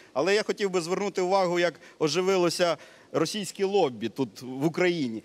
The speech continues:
І коли говорять, що українська сторона на чомусь наполягала,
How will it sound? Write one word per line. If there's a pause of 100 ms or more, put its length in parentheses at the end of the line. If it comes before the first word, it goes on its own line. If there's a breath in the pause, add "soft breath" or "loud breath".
(100)
І
коли
говорять,
що
українська
сторона
на
чомусь
наполягала,